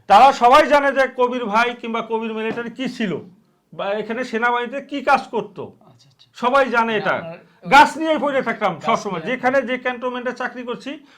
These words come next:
Speaker 1: ওখানে গাছ লাগাইছি, গাছের পরিচর্যা করছি,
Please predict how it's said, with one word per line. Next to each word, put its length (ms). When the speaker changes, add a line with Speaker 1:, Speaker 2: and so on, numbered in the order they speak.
Speaker 1:
ওখানে 260
গাছ 320
লাগাইছি, 640
গাছের 260
পরিচর্যা 600
করছি, 380